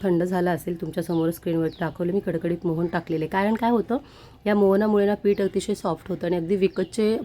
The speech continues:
मेथीचे पराठे असतात ना, असे छान सुंदर अशी टेस्ट पण येते, दिसायला पण एकदम सॉफ्ट होतात आणि छोट्या छोट्या आकाराचे पुरी टाईप तुम्ही एका साईडने भाजून घेतले, अ, एका साईडने लाटून घेतले तरी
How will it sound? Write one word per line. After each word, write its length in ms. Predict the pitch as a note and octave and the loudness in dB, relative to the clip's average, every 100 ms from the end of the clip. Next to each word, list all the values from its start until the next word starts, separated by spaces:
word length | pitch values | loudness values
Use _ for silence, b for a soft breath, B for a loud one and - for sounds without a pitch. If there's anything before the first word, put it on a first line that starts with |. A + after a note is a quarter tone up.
| - G3+ | -6 -4
मेथीचे 320 | F3+ F#3+ G3 | -2 -2 -2
पराठे 320 | F#3 F3+ F#3 | 0 0 0
असतात 160 | F3 F#3 | -2 -2
ना, 60 | |
असे 140 | E3+ G3 | -2 -4
छान 340 | - F3+ F#3 F#3+ B B B - | -6 -2 -2 -2 B B B -4
सुंदर 260 | G#3+ G3 F#3+ | 4 6 6
अशी 180 | F#3+ G3 | 4 0
टेस्ट 340 | F3+ E3+ - | 0 -2 -4
पण 100 | G3+ | 0
येते, 220 | G3 F3 | 0 2
दिसायला 400 | G#3 F#3+ F#3 F3+ | 2 0 2 0
पण 120 | F3 F3 | 0 0
एकदम 220 | E3 F3 | 2 -2
सॉफ्ट 360 | E3+ F#3 F3 | 0 -2 0
होतात 260 | F#3+ F3+ G3 - B B B | -4 -2 -4 -4 B B B
आणि 160 | F3 F#3+ F#3 | 0 2 2
छोट्या 180 | F#3+ G#3 | 0 2
छोट्या 180 | G#3+ | 2
आकाराचे 360 | G#3+ - G#3 A3+ | 0 0 0 -2
पुरी 240 | - G3+ | 0 2
टाईप 280 | G3 G#3 G3 | 2 0 -2
तुम्ही 180 | G#3 G3+ | 2 2
एका 160 | E3+ F#3+ | 2 0
साईडने 260 | G3 F3+ | 2 2
भाजून 360 | F#3+ F3 E3 F3 | 0 -2 0 0
घेतले, 400 | F3 E3+ E3+ E3 | 0 -2 -2 0
अ, 60 | |
एका 240 | D#3+ D#3+ F3+ | 0 0 -2
साईडने 280 | F#3 F3+ F#3+ | 0 2 2
लाटून 240 | F3 E3+ | 0 0
घेतले 240 | F#3+ F3+ | 0 0
तरी 200 | D#3+ F3+ | -4 -6